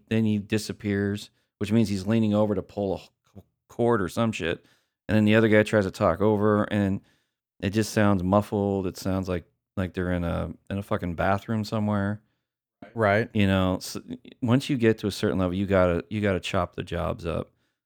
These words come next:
Speaker 1: So you gotta find someone who's really good with the production stuff, or at least marginally okay, you know, to where you can hand them the audio file and you know that they're gonna put it together. You know, so that, for me, I don't have that,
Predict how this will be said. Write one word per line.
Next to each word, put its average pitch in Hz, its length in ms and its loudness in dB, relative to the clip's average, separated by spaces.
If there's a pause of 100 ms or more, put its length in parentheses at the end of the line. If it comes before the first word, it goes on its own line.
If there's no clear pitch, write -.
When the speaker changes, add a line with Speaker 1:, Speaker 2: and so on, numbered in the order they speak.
(120)
Speaker 1:
So - 100 -2
you 98 140 2
gotta 95 240 6
find 87 560 -2 (640)
someone 101 300 0
who's 82 120 -4
really 87 300 0
good 87 260 -2
with 82 140 -8
the 95 80 -10
production 90 520 -8
stuff, 82 420 -8 (720)
or 98 80 2
at 104 80 6
least 107 180 0
marginally 92 720 0
okay, 80 540 -4
you 90 120 -8
know, 85 160 -6
to - 160 -16
where 87 340 0 (460)
you 104 140 0
can 98 120 0
hand 98 300 4
them 95 100 2
the 92 160 2
audio 90 260 2
file 90 380 -2
and 87 140 -6
you 87 60 -4
know 92 320 2
that 85 120 -6
they're 85 140 -2
gonna 82 160 -6
put - 160 -8
it - 100 -8
together. 90 460 -8 (960)
You - 140 -6
know, 78 260 -6
so 104 280 2
that, 101 300 -2
for 104 140 -2
me, 117 280 6
I 104 120 8
don't 98 160 2
have 98 340 0
that, 110 300 0